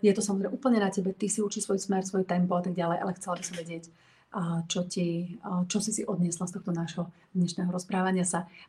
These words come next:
a moje krásne dámy, takisto aj vy ostatné. OK? Tak, toľko zatiaľ. Mua! Objímam každú jednu a teším sa na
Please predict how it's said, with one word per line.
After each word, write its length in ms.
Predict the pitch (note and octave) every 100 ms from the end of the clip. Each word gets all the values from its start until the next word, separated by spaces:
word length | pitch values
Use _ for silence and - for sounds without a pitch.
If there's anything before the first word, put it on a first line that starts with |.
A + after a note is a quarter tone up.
| -
a 160 | F3+
moje 180 | F3 E3+
krásne 320 | - E3+ -
dámy, 320 | E3+ E3 E3 E3
takisto 400 | F3 E3 E3+ -
aj 120 | - F3+
vy 120 | F#3 - _ _
ostatné. 600 | G#3 - - - - A3 _ -
OK? 340 | - D4+ D#4+ - - _
Tak, 280 | F#3 F3 - - _
toľko 240 | F#3+ F#3 F#3
zatiaľ. 480 | A3 - D#4 D#4 D#4 - _ B3+
Mua! 340 | C#4 D4+ - - -
Objímam 360 | G#3+ A3 G3
každú 240 | F#3 E3+ F#3+
jednu 400 | G#3 C4 D4+ D4+ - - - - _
a 420 | F#3+ F3 E3+ E3 E3
teším 320 | - F3+ G3 F3+
sa 400 | - E3+ E3 E3
na 600 | F3+ E3+ E3 E3 E3 E3